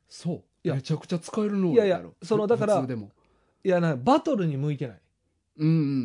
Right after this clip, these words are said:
Speaker 1: ん。
Speaker 2: だ-、これってなんか結構分かれるなと思うね。
Speaker 1: うん。
Speaker 2: その、
Speaker 1: うん。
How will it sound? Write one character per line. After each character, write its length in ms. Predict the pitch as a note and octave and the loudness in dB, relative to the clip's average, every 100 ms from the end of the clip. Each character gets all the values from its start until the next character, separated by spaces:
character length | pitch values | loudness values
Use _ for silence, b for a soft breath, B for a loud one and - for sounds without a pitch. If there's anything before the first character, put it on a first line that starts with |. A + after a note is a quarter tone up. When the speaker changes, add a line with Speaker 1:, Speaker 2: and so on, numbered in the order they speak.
| A2+ G#2 F#2 F#2 | -4 -8 -12 -8
Speaker 1:
ん。 40 | |
Speaker 2:
だ-、 120 | D#3+ | -8
こ 200 | D#3 - F#4 | -4 0 0
れ 80 | |
っ 20 | F#4 | 0
て 180 | - | -2
な 140 | D3+ C#3 | -6 -6
ん 40 | |
か 60 | A2 | -6
結 220 | G#3 A3+ | -6 -6
構 140 | - C3 | -8 -4
分 160 | F3 | -4
か 80 | - | -4
れ 120 | G3+ | -4
る 100 | F3 | -2
な 100 | E3+ | -4
と 100 | C3+ | -6
思 120 | A2+ G2+ | -14 -16
う 20 | |
ね。 60 | |
Speaker 1:
う 20 | F#2 | -20
ん。 20 | _ | _
Speaker 2:
そ 140 | - D3 | -6 -6
の、 80 | |
Speaker 1:
う 20 | |
ん。 140 | C#3+ | -6